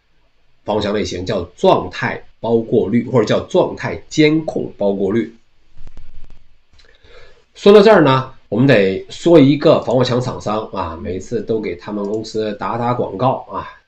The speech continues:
这个都是熟人儿 <laughs> 啊，打个广告。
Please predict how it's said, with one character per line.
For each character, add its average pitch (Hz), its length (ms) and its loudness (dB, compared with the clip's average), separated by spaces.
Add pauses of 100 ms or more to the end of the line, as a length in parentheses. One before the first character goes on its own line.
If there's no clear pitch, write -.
(120)
这 98 120 -12
个 90 300 -14
都 101 160 -10
是 92 160 -14
熟 101 260 -10
人 92 120 -8
儿 98 140 -12 (1120)
<laughs> - 60 -8
啊， 101 440 -4
打 90 240 -10
个 101 220 -6
广 95 360 -10
告。 113 240 -12